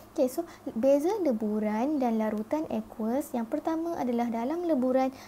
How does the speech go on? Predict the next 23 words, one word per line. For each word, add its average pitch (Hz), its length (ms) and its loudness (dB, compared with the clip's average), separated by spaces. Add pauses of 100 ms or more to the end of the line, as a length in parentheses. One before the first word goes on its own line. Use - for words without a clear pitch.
(160)
tak - 200 4
wujud 311 400 2
air. 247 320 2 (160)
H 302 160 0
two 320 160 0
O 320 160 2
tak 311 240 -2
wujud. 294 400 -2
H 269 160 0 (120)
two, - 120 -6 (160)
H 302 160 2
two 302 160 -8
O 285 80 2
tu 277 160 -2
adalah 240 400 0
air. 220 160 0 (400)
So, 285 80 2
bila 240 240 2
dia 320 160 2
leburan, 254 640 2
dia 285 120 -6
tak - 200 -2
ada - 40 -4